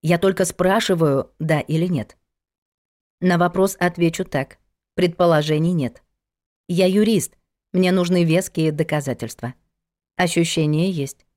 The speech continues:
Как есть отторжение от некоторых версий. Больше не могу. Что ты чувствуешь?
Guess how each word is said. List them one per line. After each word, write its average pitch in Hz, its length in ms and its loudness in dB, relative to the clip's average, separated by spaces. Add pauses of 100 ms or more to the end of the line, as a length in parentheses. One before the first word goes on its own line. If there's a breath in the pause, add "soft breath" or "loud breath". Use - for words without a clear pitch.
(520)
Как 170 200 -2
есть 185 320 0
отторжение 165 1040 0
от 160 180 -6
некоторых 156 520 -4
версий. 117 400 -8 (640)
Больше 170 400 0
не 156 120 0
могу. 143 340 -4 (1160)
Что 247 260 -2
ты 269 100 2
чувствуешь? 147 680 -2